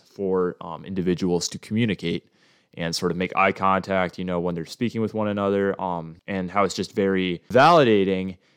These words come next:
And while it sounds like a lot of just feel-good kind of crap, um, I think it's very pertinent to my discussion last episode about why it is that the modern world is so obsessed with self-love.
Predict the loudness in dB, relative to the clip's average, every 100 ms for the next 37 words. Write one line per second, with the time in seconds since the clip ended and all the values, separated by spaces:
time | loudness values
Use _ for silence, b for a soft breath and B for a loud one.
0 | _ -6 2 4 6 4 4 2 2 2
1 | 4 4 2 2 4 4 0 -2 -6 -6
2 | -10 -20 -16 -4 -2 -2 -4 -6 -8 -8
3 | -4 0 0 0 -6 -6 -4 -4 -4 -2
4 | -2 0 0 0 0 -2 0 -4 -6 -4
5 | -2 0 -2 -4 -4 0 0 0 -2 0
6 | 2 2 0 -2 0 2 2 2 2 2
7 | 4 2 2 2 0 0 -6 b b b
8 | b b 2 2 2 2 4 6 6 6
9 | 4 2 2 2 0 -2 -4 -2 -2 0
10 | 2 4 2 -6